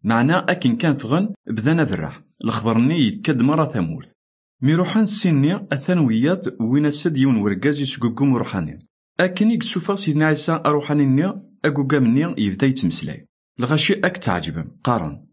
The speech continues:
لا عمر نزرا يا جيد ثمورت موات إسرائيل. لا معنى إفاريزيين قارن. ستزمرت نقليد لجنون إثني سوفا.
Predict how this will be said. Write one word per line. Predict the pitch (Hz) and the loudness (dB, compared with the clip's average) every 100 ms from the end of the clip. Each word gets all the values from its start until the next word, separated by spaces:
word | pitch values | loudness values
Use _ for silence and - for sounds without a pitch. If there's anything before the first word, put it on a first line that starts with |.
| _ _ - | _ _ -2
لا | 156 | 0
عمر | 131 196 156 | 2 2 2
نزرا | 123 160 170 | 2 0 2
يا | 156 | 2
جيد | 131 165 | 2 -2
ثمورت | 131 135 156 151 | -2 0 0 2
موات | 127 123 | 2 2
إسرائيل. | 123 - 101 76 69 - _ _ _ _ _ | -2 -8 -6 -8 -10 -20 _ _ _ _ _
لا | 139 | 0
معنى | 135 113 127 147 | 2 2 2 2
إفاريزيين | 143 147 135 113 98 135 | 2 2 0 0 0 0
قارن. | 139 - 90 76 - _ _ _ | -2 -6 -8 -10 -16 _ _ _
ستزمرت | - - 127 127 185 190 | -8 -2 0 2 2 2
نقليد | 175 113 131 165 | 0 0 0 2
لجنون | 120 120 147 185 | 0 2 0 2
إثني | 196 180 | 0 0
سوفا. | - 127 - 80 - | 0 -2 -2 -6 -8